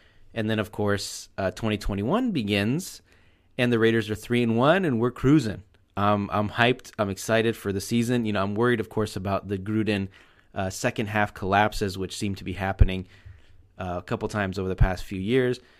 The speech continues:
and was kind of a trend in his career. But at least things felt good. And then, of course, the emails come out. <laughs> The emails come out on Monday Night Football, where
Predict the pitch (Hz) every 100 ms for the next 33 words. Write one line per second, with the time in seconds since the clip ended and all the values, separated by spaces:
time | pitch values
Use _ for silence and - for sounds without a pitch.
0 | _ 117 117 110 135 98 92 - 101 95
1 | 90 90 - 95 95 90 101 95 - -
2 | - 131 151 165 139 131 - 117 90 90
3 | 95 - - - - - - - 98 107
4 | 107 98 - 107 95 - - - _ _
5 | _ _ - 87 90 92 87 87 - 87
6 | 80 73 - _ - - - - 165 -
7 | - - - - - - - - _ _
8 | - - - - - - _ _ _ _
9 | - 117 120 131 131 135 135 - 127 117
10 | 110 104 - _ - 110 107 113 117 117
11 | 110 107 - 98 - 92 92 - - _
12 | _ - 104 98 98 95 90